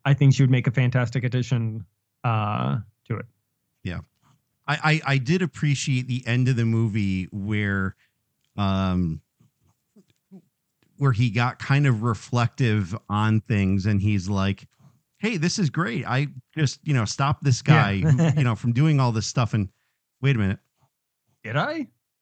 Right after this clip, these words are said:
Speaker 2: This is a guy, he was saying that he wanted to escape the, uh, the quantum realm because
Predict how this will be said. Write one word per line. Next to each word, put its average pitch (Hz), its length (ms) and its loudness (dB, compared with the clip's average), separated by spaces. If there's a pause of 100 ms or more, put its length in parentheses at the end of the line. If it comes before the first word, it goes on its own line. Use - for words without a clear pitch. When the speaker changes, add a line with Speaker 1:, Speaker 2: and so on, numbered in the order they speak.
(160)
Speaker 2:
This 156 180 0
is 151 140 0
a 156 40 -2
guy, 131 360 0
he - 160 -6
was 131 200 0
saying 143 580 0
that 120 160 -2 (100)
he 123 200 -8 (160)
wanted 127 440 -2
to 117 160 -2 (760)
escape 196 460 -6 (680)
the, 117 380 2
uh, 98 460 0
the 113 180 -4
quantum 120 420 2
realm 110 280 4
because 110 500 -2